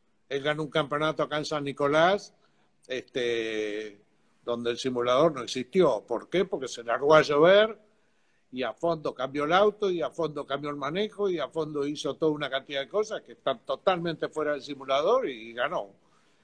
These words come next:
Eh, estoy hablando muy en contra del simulador, pero, eh, para mí es un juego.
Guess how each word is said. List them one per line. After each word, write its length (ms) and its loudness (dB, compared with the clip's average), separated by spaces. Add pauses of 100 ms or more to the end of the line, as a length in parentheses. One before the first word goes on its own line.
(280)
Eh, 680 -4 (880)
estoy 340 2
hablando 380 4
muy 280 4
en 100 0
contra 500 0
del 100 -4
simulador, 680 0
pero, 600 2 (260)
eh, 600 -2 (380)
para 260 8
mí 160 4
es 60 6
un 180 4
juego. 480 -6